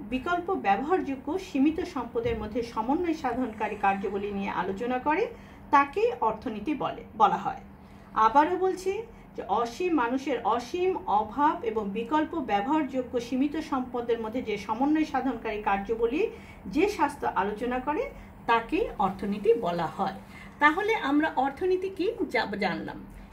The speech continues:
এরপরে আমরা জানি যে অর্থনীতি দুই প্রকার, একটি কি ব্যষ্টিক অর্থনীতি আর একটা হচ্ছে সামষ্টিক অর্থনীতি, অর্থাৎ মাইক্রো ইকোনমিক্স আর একটা হচ্ছে ম্যাক্রো ইকোনমিক্স। এখন আমরা বলবো macro বা মাইক্রো ইকোনমিক্স বলতে কি বুঝি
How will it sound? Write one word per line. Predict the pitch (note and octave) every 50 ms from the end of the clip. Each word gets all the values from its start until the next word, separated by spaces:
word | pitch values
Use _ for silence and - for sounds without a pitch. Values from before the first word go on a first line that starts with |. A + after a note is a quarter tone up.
| - - - -
এরপরে | C#4+ F4 A4+ A#4 A#4 G#4 G#4+ G4+ F#4+
আমরা | D#4 C#4 C4+ C4+ B3+
জানি | B3 B3+ A#3 A3 A3 C4 E4+ F#4+ -
যে | - - -
অর্থনীতি | A3+ B3 B3 - - F4+ D#4+ D#4 D#4 F#4 F#4
দুই | - A#3+ A#3 A3
প্রকার, | G3 G3 F3 F3 - D3 - - -
একটি | - A#3+ - - - D#4
কি | - G4+ G#4+
ব্যষ্টিক | D4 - G3+ G3+ G#3 - - D#4 D4+
অর্থনীতি | D#4 D4+ D#4 - F4 E4+ F#4 F4+ A4+ B4 A#4 -
আর | - G3+
একটা | F#3 G3 G#3
হচ্ছে | G3 - -
সামষ্টিক | - - - A#3 G3 F3+ F3 - - - -
অর্থনীতি, | - - - - - - - - - - - -
অর্থাৎ | - C#4 C#4+ C#4+ F#4+ F#4+ F4
মাইক্রো | C#4+ B3+ B3 C4 C4 C4+ D#4+
ইকোনমিক্স | F4 F4 F4 F#4 F#4 F#4+ G#4+ C5 C5+ - - - - - - -
আর | G#3 G#3+
একটা | G#3+ G#3+ B3 C4+
হচ্ছে | C4 C4 - A4+ G4+
ম্যাক্রো | C#4 A#3+ G#3+ - F#3+ F3
ইকোনমিক্স। | D#3+ - E3+ D#3 - C3+ - - - - - - - - - -
এখন | - C4 D4+ D4 - A#3 G#4+
আমরা | G#4 F4 E4 D4+ C4
বলবো | - A#3 A3+ A#3 A3 A#3+ D4+ - A#4+ - D4
macro | A#3 G#3+ A#3+ B3+ C#4 C#4 C#4 D4+ D#4 E4+ G#4 A#4+ C4+ C4
বা | C4 B3 B3+ A3
মাইক্রো | A3 A#3 A#3 A#3+ A#3+ - D4+
ইকোনমিক্স | D4 D4 - D#4+ D#4+ D#4 D#4+ D#4+ -
বলতে | F4 E4+ F#4
কি | F4+ E4+ -
বুঝি | E4+ F4 F4+ D#4+ A4